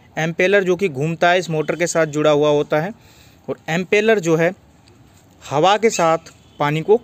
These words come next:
खींचता है, इस साइड से खींचता है, यहाँ से पानी खींचकर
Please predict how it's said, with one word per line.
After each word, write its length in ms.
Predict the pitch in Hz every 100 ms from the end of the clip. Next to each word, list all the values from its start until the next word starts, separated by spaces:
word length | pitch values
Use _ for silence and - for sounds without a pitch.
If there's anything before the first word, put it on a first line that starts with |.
| -
खींचता 380 | 220 220 - 127
है, 100 | 107 - - -
इस 160 | 233 -
साइड 220 | 185 170
से 120 | 226
खींचता 380 | - 151 - -
है, 160 | 107 - - - - 120
यहाँ 280 | 143 156
से 140 | 190 226
पानी 300 | - 180 190
खींचकर 520 | - 170 - 170 185